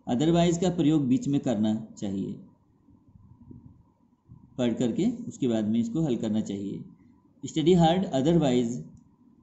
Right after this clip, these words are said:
you'll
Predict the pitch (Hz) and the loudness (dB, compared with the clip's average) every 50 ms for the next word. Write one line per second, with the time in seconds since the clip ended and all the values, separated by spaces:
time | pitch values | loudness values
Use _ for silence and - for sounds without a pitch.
0 | - - _ _ _ _ _ _ - _ _ _ _ _ _ _ _ _ _ _ | -20 -20 _ _ _ _ _ _ -20 _ _ _ _ _ _ _ _ _ _ _
1 | _ _ _ _ _ _ _ _ _ - _ _ _ _ _ _ _ _ _ _ | _ _ _ _ _ _ _ _ _ -20 _ _ _ _ _ _ _ _ _ _
2 | _ _ _ _ _ _ _ _ _ _ _ _ _ _ _ _ - 190 185 120 | _ _ _ _ _ _ _ _ _ _ _ _ _ _ _ _ -6 -2 2 4
3 | - - 160 160 139 120 | 4 4 6 4 4 4